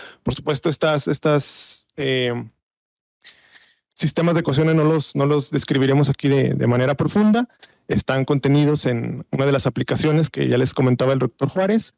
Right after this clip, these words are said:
que ya están listas para que las puedan descargar, utilizar en matlab, y pasaremos a cómo se realiza en la práctica. Lo que les comentaba de la correspondencia de puntos, pues inicialmente podríamos simplemente colocar una regla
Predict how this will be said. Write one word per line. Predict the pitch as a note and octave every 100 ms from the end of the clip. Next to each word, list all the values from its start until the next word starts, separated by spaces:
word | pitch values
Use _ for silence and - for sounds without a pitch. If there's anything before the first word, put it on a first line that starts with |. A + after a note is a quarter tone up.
| _
que | C#3 B2
ya | C3
están | - C#3+
listas | C#3+ F3 -
para | C3+
que | A#2+
las | B2+ -
puedan | D3+ D3+
descargar, | C#3+ - C#3+ F#3
utilizar | F#3 D3 B2+ C#3
en | D3+
matlab, | D#3+ G3 A3 _ _ _ _ _ -
y | F#3 G#3+
pasaremos | - D3 C3+ D3 F3 F3+
a | C#3+ B2 - _
cómo | - D#3+
se | E3+ C#3+
realiza | C3+ C#3+ D3+ D#3 - _ _
en | -
la | B2+
práctica. | A#2+ B2+ - - - - - _ _ _ _
Lo | -
que | C3
les | D#3
comentaba | - E3 E3 G3 A3
de | F3+
la | D#3+
correspondencia | - D3 C#3+ D#3 D#3+ E3
de | G3+
puntos, | F#3+ A#3+ A#3+ A#3+
pues | - E3 C3 -
inicialmente | D3+ D3+ D#3+ F3 F#3 F#3
podríamos | E3+ D3+ D3+ D#3 E3
simplemente | F3 E3 F3 F3 E3
colocar | - C3 C3 C#3 D3+ -
una | D3+ F3
regla | F#3+ G#3+ G3+ A3